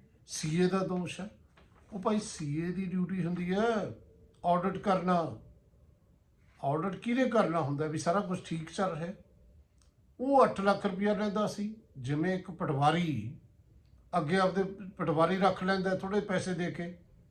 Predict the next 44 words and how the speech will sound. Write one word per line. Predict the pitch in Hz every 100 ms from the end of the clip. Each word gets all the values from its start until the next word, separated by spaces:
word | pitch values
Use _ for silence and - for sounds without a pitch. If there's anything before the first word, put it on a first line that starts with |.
| - - - - - _
ਉਹਨੇ | 196 247 277
ਵੀ | 247 240
ਆਪਦੇ | 226 220
ਜਿਹੜੇ | 226 233
ਬੰਦੇ | 175 143 190
ਰੱਖੇ | 185 - 175
ਸੀ, | 156 170 170 - -
ਕੋਈ | 180
ਇੱਧਰੋਂ | 185 196 165
ਫੜ | 170 170
ਲਿਆ, | 170
ਕੋਈ | 165
ਬੀਕਾਮ | 156 180 175 175
ਫੜ | 165 170
ਲਿਆ, | 170 170
ਮੁੰਡਾ | 160 165
ਮਜ਼ਾਕ | 156 160 160
ਕਰਿਆ। | 180 170 165 165 - - - - - - - 175
ਹੁਣ | 190
ਉਹਨੂੰ | 233 247
ਕੀ | 185 185
ਪਤਾ, | 175 160 175
ਜਾਂ | 165 190
ਉਹਦੀ | 180 156 160 160
ਅਣਗਹਿਲੀ | 160 156 220 220 214
ਸਮਝੋ, | 190 185 185
ਲਾਪਰਵਾਹੀ | 156 156 185 - 202 185 170 175
ਸਮਝੋ, | 196 214 208 208 - - - - - - - - 135
ਜੋ | 107 113 165 226
ਮਰਜ਼ੀ | 247 233 226
ਸਮਝੋ, | 165 160 160 165 160 - - - - - - - 202
ਉਹਨੇ | 214 247
ਇਹਨੇ | 262 233 247 262
ਸਭ | - 233
ਪਤਾ | - 208 185
ਹੀ | 269
ਨਹੀਂ | 320
ਲੱਗਣ | 294 247 247
ਦਿੱਤਾ, | 240 220
ਇੰਨੀ | 240 233 240
ਆਡਿਟ | 226 226 262 220
'ਚ |
ਨਹੀਂ | 311 277
ਫੜੇ। | 208 233